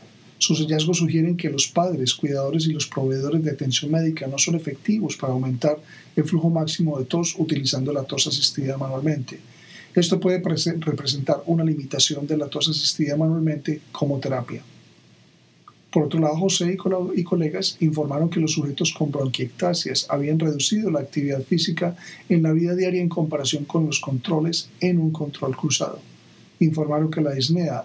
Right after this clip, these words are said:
y la oxigenoterapia domiciliaria fueron los principales impactos negativos en la actividad física. Duprez y sus colegas proporcionan un método para calcular el oxígeno suministrado fraccional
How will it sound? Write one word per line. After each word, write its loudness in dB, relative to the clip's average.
y 0
la 0
oxigenoterapia 0
domiciliaria -2
fueron 0
los -2
principales -2
impactos 0
negativos -2
en 4
la -2
actividad -2
física. -4
Duprez 4
y 4
sus 0
colegas 0
proporcionan 0
un 0
método 0
para -2
calcular 0
el 2
oxígeno 0
suministrado 0
fraccional 0